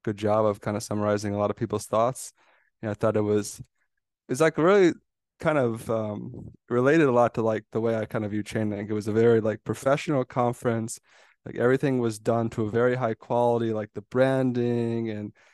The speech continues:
and the loca-, or, like, like, the building and everything that was set up and just the organization and, and everything. It was, like, just very professional. Like, I felt like, you know, like, 'cause you see these conferences, like, online of, like,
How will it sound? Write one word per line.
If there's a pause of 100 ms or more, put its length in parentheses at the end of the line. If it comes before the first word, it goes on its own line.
(280)
and
the
loca-,
or,
like,
like,
the
building
and
everything
that
was
set
up (440)
and
just
the
organization
and,
and
everything.
It
was,
like,
just
very
professional.
Like, (280)
I
felt
like, (540)
you
know, (180)
like,
'cause
you
see
these
conferences,
like,
online
of,
like,